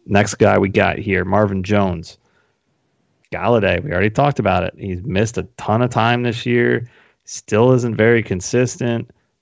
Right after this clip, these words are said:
Um, you know, if, if he's not missing time, then Stafford's missing time or not playing well. So it's just been a consistency nightmare from these guys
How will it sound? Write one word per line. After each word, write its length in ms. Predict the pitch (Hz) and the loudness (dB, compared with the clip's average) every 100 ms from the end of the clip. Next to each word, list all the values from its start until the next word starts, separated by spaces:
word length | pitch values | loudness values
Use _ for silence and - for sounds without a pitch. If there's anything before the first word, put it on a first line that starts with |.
| _ 104 | _ -6
Um, 600 | 90 87 87 90 90 - | -2 0 0 0 -2 -6
you 360 | - 92 120 92 | -12 -12 -2 0
know, 160 | 87 | 0
if, 240 | - 92 - | 0 -2 0
if 160 | 90 | -4
he's 320 | - 117 131 127 | 2 4 4 4
not 180 | 113 | 2
missing 320 | 113 113 117 107 | 2 2 0 0
time, 360 | 107 110 110 | 0 0 0
then 180 | 90 87 | -2 -6
Stafford's 580 | - 98 107 113 117 104 | -6 -4 -2 0 -2 2
missing 340 | 110 101 110 | 0 0 -2
time 400 | 95 101 101 98 | 0 0 0 -2
or 60 | 90 | -2
not 300 | 92 104 - | -2 -4 -4
playing 420 | 113 107 101 98 | -2 2 2 2
well. 440 | 98 95 95 95 _ _ _ _ | 2 2 0 -4 _ _ _ _
So 520 | - - 98 92 92 - | -12 0 2 2 0 -2
it's 460 | 55 - 107 110 - | -8 -6 -6 -6 -2
just 280 | 110 - | -2 -2
been 180 | - 98 | 0 0
a 140 | 92 90 | 0 -2
consistency 920 | - 92 - - 135 - 110 - 90 | -4 -6 -6 0 0 0 -6 -4 -2
nightmare 580 | 90 95 107 82 85 | 0 0 0 -4 -10
from 240 | 85 - 90 | -10 -8 -6
these 220 | 90 90 | -6 -4
guys 540 | 90 87 87 87 - | -4 -2 -2 -4 -4